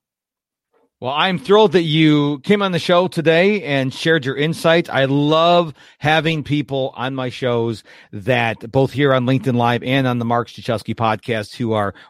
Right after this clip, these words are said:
really geeking out, uh, about productivity and peak performance like I am,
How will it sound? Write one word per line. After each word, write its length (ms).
really 600
geeking 600
out, 320
uh, 180
about 280
productivity 840
and 260
peak 140
performance 320
like 140
I 160
am, 320